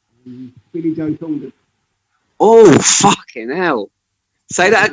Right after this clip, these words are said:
Speaker 2: say that again with your mic closer.
Speaker 1: Billy Joe Saunders.
Speaker 2: Fucking hell, really?
Speaker 1: Can't be having him. One decent fight, is that? One decent fight.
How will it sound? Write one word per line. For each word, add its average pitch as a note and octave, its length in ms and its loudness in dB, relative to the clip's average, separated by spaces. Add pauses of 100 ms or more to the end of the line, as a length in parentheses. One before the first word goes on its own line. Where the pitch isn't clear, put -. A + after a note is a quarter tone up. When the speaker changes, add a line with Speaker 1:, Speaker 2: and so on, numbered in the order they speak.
(120)
Speaker 2:
say - 180 -4 (120)
that F#3 80 0
again F3 240 2
with D#3 160 0
your D3 280 2
mic D3 280 0
closer. A#2+ 420 -4 (840)
Speaker 1:
Billy D#3+ 200 8
Joe D#3 220 4
Saunders. C#3+ 580 2 (600)
Speaker 2:
Fucking A#2 340 -14
hell, C#3 300 0
really? C#3 500 2 (540)
Speaker 1:
Can't C#3+ 180 -4
be C#3+ 80 0
having B2+ 220 0
him. B2 120 0 (340)
One D#3 320 6
decent D3 360 4
fight, C3+ 360 0
is B2+ 80 -10
that? C3+ 220 -6 (120)
One D3 220 6
decent C#3+ 360 4
fight. C3 260 0